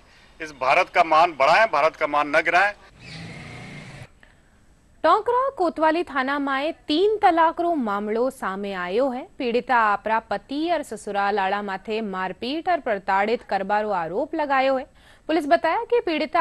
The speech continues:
Speaker 2: आपरी रिपोर्ट में बताया कि उनरी शादी लाड़ले बरस दस जून ने टोंक निवासी केसर मियाँ रे साथे हुई हो। इन रे पाछे वनारो पति और ससुराल पक्ष रा लोग उनने मानसिक और शारीरिक रूप से प्रताड़ित करे।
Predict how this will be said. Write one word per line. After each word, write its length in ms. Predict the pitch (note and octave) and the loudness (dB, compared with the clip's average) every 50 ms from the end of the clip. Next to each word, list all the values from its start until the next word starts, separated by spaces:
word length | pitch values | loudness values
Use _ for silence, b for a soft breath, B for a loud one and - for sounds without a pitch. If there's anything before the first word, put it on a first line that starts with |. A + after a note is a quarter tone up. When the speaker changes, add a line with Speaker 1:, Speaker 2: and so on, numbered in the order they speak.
| D#4+ | 4
Speaker 2:
आपरी 340 | D4+ C#4+ C4+ - - C#4+ D4+ | 4 2 0 0 -2 -4 -2
रिपोर्ट 400 | C4+ B3 A#3+ - A#3+ B3+ C4+ C4+ | -2 -2 -2 -2 -2 -2 -2 -2
में 240 | C4+ B3+ B3+ C4 A#3+ | -4 -6 -6 -6 -4
बताया 380 | A3 G#3 G#3 - F#3+ G3 G#3+ A#3 B3 | -6 -6 -4 -2 -2 0 0 -2 -4
कि 200 | - C4 C#4 D#4+ | -4 -6 -6 -4
उनरी 340 | E4+ D#4+ C4+ A#3+ G3+ G#3+ A#3 | -4 -4 -6 -4 -4 -4 -4
शादी 600 | A3+ - - A3 G3 G3 F#3+ G#3 A#3 B3 C4 C4 B B B B B - | -4 -2 0 0 0 0 -2 -4 -4 -4 -4 -4 B B B B B 6
लाड़ले 400 | A#3 A3+ A#3 A#3 B3 B3 B3+ C4+ | 8 8 8 8 8 6 6 6
बरस 300 | A3 A3+ A3+ A#3+ C4 - - | 6 6 4 4 2 -2 -2
दस 240 | F#3 G#3+ C4 F#4+ F4+ F4 D4+ | 2 6 6 6 6 2 -2
जून 260 | B3+ D4 D4+ D#4 E4 D#4+ D#4 | -2 -2 -2 0 0 -2 -2
ने 140 | D4+ D4+ D#4+ F#4+ F#4+ - | -2 -2 -4 -4 -6 -2
टोंक 280 | - B3+ C#4+ F4+ F#4 F4 | 0 0 0 0 -2 -4
निवासी 520 | C#4+ E4+ D#4+ D#4 D4 D4 C#4+ - D4+ D#4+ E4+ | -2 -2 2 2 2 2 0 -2 -6 -6 -6
केसर 340 | - C4+ A#3+ A#3+ - B3 A#3 | -2 -2 -2 -2 -2 -4 -6
मियाँ 260 | A#3 A3+ A3 A3 G#3+ | -4 -4 -4 -4 -4
रे 100 | G#3 G#3 G#3+ | -4 -4 -4
साथे 300 | - G#3+ F#3 F#3 - F#3+ | -2 -4 -4 -4 -4 -6
हुई 300 | F#3 F3+ G3+ B3+ D4 C#4+ | -4 -2 0 0 2 2
हो। 100 | C4 A#3 C#4 - b b b b b b b b b | 2 0 -2 -4 b b b b b b b b b
इन 200 | A#3 C4 C#4 C4 | 0 2 2 4
रे 80 | D4 D#4+ | 4 6
पाछे 380 | D#4+ D4 D4+ D4+ - F4+ G4+ G#4 | 6 6 6 6 2 -2 -2 0
वनारो 300 | G4 F4 E4+ E4+ E4+ F4 | 0 0 0 0 0 0
पति 380 | - D#4+ D4 - - D#4+ E4 F4+ | 0 -2 -4 -2 -2 -4 -2 0
और 120 | F#4 E4+ D#4 | 0 -2 -2
ससुराल 440 | - C4 - C4 B3+ A#3+ A#3+ A#3+ A#3+ | -4 -6 -4 0 2 2 2 2 2
पक्ष 260 | B3 A#3+ A#3+ - - C4 | 0 -2 -2 -2 -4 0
रा 120 | C#4+ C#4+ C#4 | 0 2 2
लोग 300 | C4 C4 B3+ C4 B3+ A#3 | 2 2 2 0 0 -4
उनने 340 | - A#3 A#3+ A#3+ A#3+ B3 C4+ C4+ | -6 -6 -4 -4 -2 -2 -2 -2
मानसिक 560 | B3+ A#3 A3+ A#3+ C#4+ C#4+ - - G4+ G4 - | 0 -2 -2 -2 -4 -8 -6 -6 -4 0 2
और 120 | E4+ D4+ C#4+ | 2 0 0
शारीरिक 560 | - - B3+ A3 G#3+ C4 D4+ E4+ F4+ - - | 0 0 0 2 2 0 -2 -2 -4 -4 -4
रूप 200 | A#3+ C4+ C4+ C4 - | -2 -2 -4 -4 -6
से 240 | - C4+ C4+ C#4 C4 | -8 -6 -6 -4 -2
प्रताड़ित 520 | B3 G#3+ F3+ - - G3 G3+ A#3+ D#4+ D4+ - | -2 -4 -2 0 0 0 0 0 -2 -4 -2
करे। 260 | - E4+ D#4 D#4 D#4 | 0 2 2 2 0